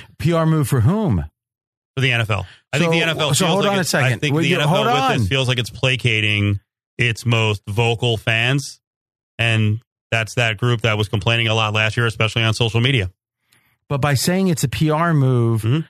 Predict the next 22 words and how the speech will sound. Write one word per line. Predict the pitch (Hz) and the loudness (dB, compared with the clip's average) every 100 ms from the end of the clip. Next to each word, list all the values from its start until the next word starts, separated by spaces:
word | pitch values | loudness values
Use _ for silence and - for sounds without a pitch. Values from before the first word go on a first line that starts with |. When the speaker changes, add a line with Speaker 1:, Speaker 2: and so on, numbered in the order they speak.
| _ - | _ -4
Speaker 1:
that | 143 117 | -2 0
contradicts | 165 139 131 143 147 127 | -2 0 0 0 0 0
you | |
saying | 113 131 120 117 | 0 2 2 2
that | 113 | 2
it | 117 | 2
was | 110 | 2
a | 110 | 2
bad | 123 143 139 | 2 0 0
decision. | 110 - 95 80 - - - | 0 0 0 0 -4 -8 -4
So | 151 | 0
you're | 160 | 0
saying | 156 170 147 | 0 0 0
it's | 143 | 0
an | 131 | 0
attempted | 110 - 208 190 156 | 0 -2 -2 -2 -4
P | 123 147 | 0 0
R | 135 131 | 2 2
move | 127 123 | 2 2
that's | 117 - | 0 0
gonna | 123 | 0
backfire? | 107 123 110 95 71 53 - | 2 2 0 0 -2 -4 -8